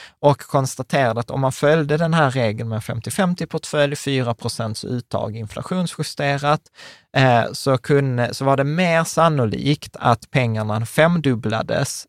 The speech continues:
än att de tog slut efter trettio år. Men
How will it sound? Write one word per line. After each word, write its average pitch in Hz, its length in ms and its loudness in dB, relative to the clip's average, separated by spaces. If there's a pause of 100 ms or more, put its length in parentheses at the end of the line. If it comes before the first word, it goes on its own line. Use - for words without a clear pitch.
än 117 240 0
att - 140 -4
de - 120 -8
tog 123 160 -4
slut - 360 -8
efter - 220 -10
trettio - 440 -6
år. - 180 -6 (540)
Men 170 640 2